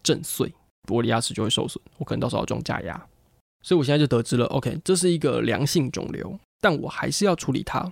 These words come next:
即便它是一颗良性肿瘤，那因为它会毁坏我的牙齿。好，那我现在下一步就是我要怎么处理它？那就跟医生讨论说，好，那我要怎么做这个良性肿瘤？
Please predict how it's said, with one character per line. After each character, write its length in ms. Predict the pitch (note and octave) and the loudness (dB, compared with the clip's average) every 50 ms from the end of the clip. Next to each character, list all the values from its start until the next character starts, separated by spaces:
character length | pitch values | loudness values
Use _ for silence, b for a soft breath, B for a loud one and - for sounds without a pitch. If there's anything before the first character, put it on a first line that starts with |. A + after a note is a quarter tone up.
| - - - | -10 -14 -8
即 160 | - - C3+ | -2 0 2
便 140 | C#3+ F3+ E3+ | 2 2 2
它 120 | D3 D3 | 2 0
是 120 | D#3 - D#3+ | 0 2 0
一 20 | |
颗 160 | D3+ - - | 0 2 2
良 220 | D3+ C#3 C#3+ D3+ C#3+ | 2 2 0 -2 -2
性 200 | - C#3+ C3+ C3+ | 0 0 0 0
肿 220 | - - - - | -2 -6 -8 -8
瘤， 220 | A#2 - - - F#3+ _ _ _ _ _ _ _ - | -8 -8 -8 -10 -10 _ _ _ _ _ _ _ -2
那 160 | - C3 C3 | -2 0 0
因 180 | C#3 C#3 C3+ | 2 2 2
为 80 | C3+ C3 | 2 2
它 100 | - C3+ | 2 2
会 120 | C3 B2+ | 2 2
毁 240 | A#2+ A#2 - - - | 0 0 -2 -4 -4
坏 180 | E3 - D#3 C#3+ | 0 0 0 0
我 100 | - - | 0 -4
的 100 | - - | -8 -8
牙 200 | G2 G2+ - - | -8 -8 -6 -4
齿。 180 | - - - F#3+ - | -4 -4 -6 -6 -6
好， 240 | - - - - _ - | -6 -6 -6 -6 _ -4
那 100 | E3 B2+ | -2 -2
我 140 | - F3 | -2 -4
现 120 | F#3 - D3+ | -2 0 0
在 80 | C#3+ | 2
下 140 | C#3+ - F3 | 2 4 4
一 60 | D#3 | 4
步 100 | D3+ D#3+ | 4 2
就 100 | D#3 D#3 | 2 2
是 220 | D3 D3 D#3 C#3+ - b b b b b b | 2 2 2 0 0 b b b b b b
我 140 | - C#3+ C#3 | 0 2 4
要 100 | C3+ C#3 | 4 4
怎 80 | C3 - | 4 2
么 80 | - | -4
处 120 | - - B2+ | -4 -6 -8
理 80 | - - | -8 -8
它？ 100 | - - - _ _ _ _ _ _ _ _ _ _ _ _ _ _ - | -10 -12 -12 _ _ _ _ _ _ _ _ _ _ _ _ _ _ -4
那 140 | C#3 C#3 | -2 0
就 80 | C#3+ C#3+ | 0 2
跟 120 | C3+ C3+ | 2 4
医 120 | C#3+ C#3+ C#3 | 4 4 4
生 180 | C3+ D3+ D3 | 4 2 2
讨 160 | D3 - C#3+ - | 2 2 0 0
论 180 | C#3+ D3 C#3+ | 0 0 0
说， 220 | D3 - - - D#3+ | 0 0 -2 -2 -2
好， 140 | D3 D3 | 0 0
那 280 | D3 C#3+ C#3+ C3 B2+ B2+ - - - | 0 0 0 0 -2 -4 -6 -8 -6
我 80 | - D3+ | -2 0
要 120 | D#3 D#3+ | 2 2
怎 100 | E3+ E3+ | 2 0
么 80 | - - | -2 -2
做 240 | D#3+ - - - - | -2 -2 -2 -2 -2
这 140 | - - C#3+ | -4 -4 -2
个 120 | - - | -2 -2
良 180 | - - - - | -2 -2 -2 -4
性 180 | - - - | -4 -4 -4
肿 140 | D#3+ - - - | -4 -6 -6 -8
瘤？ 220 | - - - - | -10 -12 -12 -16